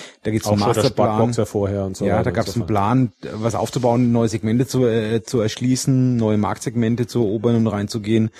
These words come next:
Speaker 1: Und die haben das sehr frühzeitig lang entwickelt, äh, geforscht und kamen dann halt auf den Markt, wenn das Ding komplett fertig
Speaker 2: Drücken
Speaker 1: ist.
Speaker 2: wir's, drücken wir's anders aus. Von dem, was man jetzt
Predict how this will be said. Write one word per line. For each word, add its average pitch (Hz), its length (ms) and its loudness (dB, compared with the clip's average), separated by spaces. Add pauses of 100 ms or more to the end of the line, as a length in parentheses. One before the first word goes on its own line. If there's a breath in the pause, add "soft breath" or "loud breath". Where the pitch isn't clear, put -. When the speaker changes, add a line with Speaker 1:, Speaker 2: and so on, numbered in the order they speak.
(220 loud breath)
Speaker 1:
Und 104 220 -6
die 113 80 0
haben 104 100 2
das 104 120 0
sehr 101 120 -2
frühzeitig 98 720 -2
lang 101 220 2
entwickelt, 110 560 2
äh, 92 140 -10
geforscht 110 460 2
und 107 120 0
kamen 113 260 2
dann 107 140 0
halt 120 100 4
auf 120 120 2
den 123 120 2
Markt, 113 300 0
wenn 113 100 2
das 101 160 -4
Ding 110 140 0
komplett 95 260 -2
fertig 104 220 -2
Speaker 2:
Drücken 117 100 0
Speaker 1:
ist. 120 60 4
Speaker 2:
wir's, - 220 -4
drücken 120 200 -2
wir's 104 160 -4
anders 104 300 -2
aus. 101 240 0
Von 101 180 -4
dem, 110 220 2
was 110 160 2
man 107 100 2
jetzt - 300 -4